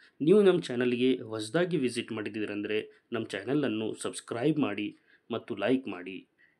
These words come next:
ಮತ್ತು ಈ ವಿಡಿಯೋವನ್ನು ಮುಗಿದ ನಂತರ ತಮ್ಮ ಫ್ರೆಂಡ್ಸ್ ಜೊತೆಗೆ ಶೇರ್ ಮಾಡಿ. ಬನ್ನಿ ಫ್ರೆಂಡ್ಸ್, first of all ಈ ಪ್ರೋಗ್ರಾಮ್ ಬಗ್ಗೆ ನಾನು ಮಾಹಿತಿ ಕೊಡ್ತಾ ಇದ್ದೀನಿ.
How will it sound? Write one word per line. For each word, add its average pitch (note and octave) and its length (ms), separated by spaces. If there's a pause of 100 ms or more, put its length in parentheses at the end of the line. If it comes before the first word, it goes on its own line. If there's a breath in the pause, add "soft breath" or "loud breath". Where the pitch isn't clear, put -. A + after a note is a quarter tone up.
(120)
ಮತ್ತು D#3 260
ಈ F#3 240
ವಿಡಿಯೋವನ್ನು B2+ 640 (420)
ಮುಗಿದ B2+ 320
ನಂತರ G#2+ 300
ತಮ್ಮ D3+ 220
ಫ್ರೆಂಡ್ಸ್ D3 420
ಜೊತೆಗೆ A#2 320
ಶೇರ್ G2 340
ಮಾಡಿ. F2+ 380 (340 soft breath)
ಬನ್ನಿ D#3 220
ಫ್ರೆಂಡ್ಸ್, G2+ 300 (340)
first G3 220
of F#3 120
all F3 160
ಈ E3+ 120
ಪ್ರೋಗ್ರಾಮ್ C3+ 440
ಬಗ್ಗೆ A#2 200
ನಾನು A2 200
ಮಾಹಿತಿ A#2 360
ಕೊಡ್ತಾ A2+ 300
ಇದ್ದೀನಿ. G#2 280